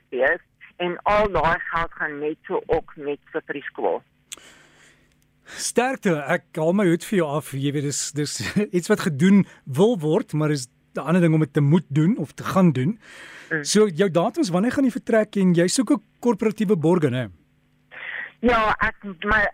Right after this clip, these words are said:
Speaker 1: ek moet die eerste Maart vlieg, ehm,
Speaker 2: Hm.
Speaker 1: want dan is hy tussen die somer en winter. En, ehm, as ek te lank wag, dan gaan ek in die winter, dan is dit baie, baie koud en, en Ice Peak is 'n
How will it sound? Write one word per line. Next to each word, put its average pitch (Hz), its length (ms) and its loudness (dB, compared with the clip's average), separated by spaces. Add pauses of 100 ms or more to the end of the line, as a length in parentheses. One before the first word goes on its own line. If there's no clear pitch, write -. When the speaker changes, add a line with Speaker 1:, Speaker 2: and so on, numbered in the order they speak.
(120)
Speaker 1:
ek 247 180 -2
moet 214 240 0
die 233 180 -6
eerste 220 340 0
Maart 170 500 -2 (120)
vlieg, 151 240 -8 (260)
ehm, 160 460 0
Speaker 2:
Hm. 160 40 -14
Speaker 1:
want 170 240 -2
dan 180 220 0
is 233 160 -2
hy 196 120 -2 (100)
tussen 208 280 -4
die 190 200 -6
somer 180 400 0
en 165 160 -10
winter. 151 440 -4 (520)
En, 175 400 -2
ehm, 170 300 2 (100)
as 185 180 -4
ek 202 100 -8 (100)
te 220 180 0
lank 175 240 -4
wag, 180 180 -4
dan 160 180 -2
gaan 170 140 -8
ek 170 220 -6
in 190 100 0
die 185 100 2
winter, 156 360 -2
dan 151 300 -4
is 160 80 -8
dit 180 140 -6
baie, 143 180 0
baie 147 220 -4
koud 151 240 -4
en, 151 120 -8
en 147 280 -4 (200)
Ice 190 80 -12 (100)
Peak 170 120 -12 (180)
is 165 120 -8
'n 175 80 -4